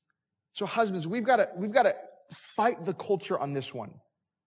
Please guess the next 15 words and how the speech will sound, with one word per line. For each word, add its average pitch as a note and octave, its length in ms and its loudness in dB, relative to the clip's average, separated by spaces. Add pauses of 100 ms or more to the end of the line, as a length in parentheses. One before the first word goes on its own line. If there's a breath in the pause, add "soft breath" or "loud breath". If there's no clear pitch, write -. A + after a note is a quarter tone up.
(480)
We've G#3+ 140 -2
gotta B3+ 160 6
get F#3 240 4
away G3 460 4
with F3 180 2
this E3+ 160 -6
idea E3 380 0
that C#3 220 -4
you D#3 200 -4
just E3+ 260 -6
make E3+ 300 -4
the F3 80 -4
decisions, C#3+ 500 -8
you D3 100 -6
serve C#3 580 -6